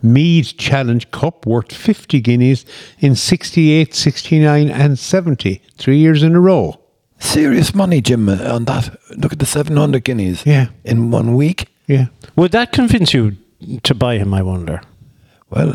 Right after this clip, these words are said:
Speaker 2: I said the people who are interested in that ad anyway will be from the land.
Speaker 3: They will.
Speaker 2: Mm-hmm.
Speaker 3: Uh, he's, he's a stout, good-looking horse and ought to pay well for keeping him in a good loc-, in a good locality.
Speaker 1: But you see who's selling him?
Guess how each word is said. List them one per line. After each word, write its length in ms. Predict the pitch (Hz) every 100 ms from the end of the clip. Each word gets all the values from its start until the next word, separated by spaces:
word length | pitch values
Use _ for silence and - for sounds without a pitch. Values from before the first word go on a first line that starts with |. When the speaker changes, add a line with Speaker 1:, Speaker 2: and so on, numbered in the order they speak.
| -
Speaker 2:
I 140 | -
said 300 | 85 - -
the 40 | -
people 300 | 107 110 95
who 100 | 98
are 200 | 98 95
interested 640 | 85 98 95 110 101 95
in 140 | 95 95
that 180 | 123 123
ad 240 | 107 101
anyway 420 | 107 113 104 98
will 200 | 92 92
be 200 | 85 90
from 320 | 87 101 98
the 140 | 95 101
land. 480 | 107 113 90 98 - _ _ _
Speaker 3:
They 120 | 107
will. 260 | 104 110 98
Speaker 2:
Mm-hmm. 380 | 101 98 123 165 - -
Speaker 3:
Uh, 180 | 131 135
he's, 320 | 110 139 123 117
he's 240 | 120 127
a 60 | 113
stout, 500 | - - 175 196 - -
good-looking 540 | - 180 185 180 147 123
horse 500 | 127 117 107 - - _
and 200 | 139 123 101
ought 240 | 143 147
to 80 | -
pay 500 | - 143 127 117 117 - _ -
well 380 | 131 131 117 104
for 200 | - 120
keeping 440 | - 127 - 120
him 220 | 113 113 -
in 140 | 120
a 80 | 110
good 260 | 90 123 117
loc-, 260 | 110 98 - -
in 160 | 123
a 60 | 117
good 260 | 107 131 117
locality. 680 | 107 - 95 92 - 135 -
Speaker 1:
But 180 | 127 160
you 60 |
see 160 | 147 196
who's 220 | 175 180
selling 300 | - 214 190
him? 180 | 127